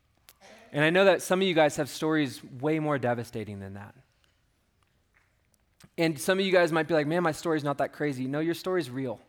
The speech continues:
You have real pain in your life. I don't know. I couldn't tell you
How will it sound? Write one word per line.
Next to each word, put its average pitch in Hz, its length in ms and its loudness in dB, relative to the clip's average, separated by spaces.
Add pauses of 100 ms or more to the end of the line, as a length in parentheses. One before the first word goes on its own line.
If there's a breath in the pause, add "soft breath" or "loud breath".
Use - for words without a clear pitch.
(500 soft breath)
You 135 100 -6
have 165 240 0
real 160 160 2
pain 139 280 -6
in 127 80 -4
your 117 120 -8
life. - 400 -14 (560 loud breath)
I 170 160 4
don't 202 340 2
know. 156 300 4
I 160 120 2
couldn't 220 420 -2
tell 175 360 -2
you 123 380 -8